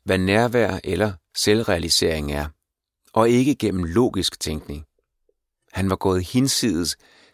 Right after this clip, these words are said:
den bevidsthedsdimension, der styres af tid, og ind i det tidløse rige. Evighedens dimension kom ind i denne verden. Evighed betyder selvfølgelig ikke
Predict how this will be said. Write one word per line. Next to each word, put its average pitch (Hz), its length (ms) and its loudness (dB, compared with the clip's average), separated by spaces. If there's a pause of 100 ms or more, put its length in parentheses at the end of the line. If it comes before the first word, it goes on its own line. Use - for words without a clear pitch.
den 101 160 2
bevidsthedsdimension, 92 1080 -2 (120)
der 104 80 2
styres 101 480 0
af 87 60 -6
tid, - 280 -2 (960)
og 139 160 2
ind 92 200 -2 (140)
i 104 120 0
det 92 160 -4
tidløse 117 600 2
rige. 71 340 -6 (2000)
Evighedens 131 640 4
dimension 87 640 0 (340)
kom 104 200 2
ind 87 200 0
i 87 60 -6
denne 78 340 -2
verden. 73 400 -4 (1800)
Evighed 104 420 2
betyder 85 340 -2
selvfølgelig 98 520 2
ikke 92 340 2